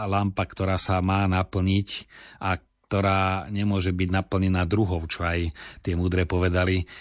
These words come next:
To nebolo lakomstvo, ale do kráľovstva na svadobnú hostinu môže vstúpiť ten,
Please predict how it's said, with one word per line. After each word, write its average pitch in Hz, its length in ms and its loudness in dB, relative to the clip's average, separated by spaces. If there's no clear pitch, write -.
To 85 80 -4
nebolo 92 320 2
lakomstvo, 92 720 0
ale 92 560 0
do 90 240 -2
kráľovstva 107 880 0
na 101 160 -4
svadobnú 98 560 0
hostinu 104 480 0
môže 101 240 0
vstúpiť 98 720 -4
ten, 117 480 0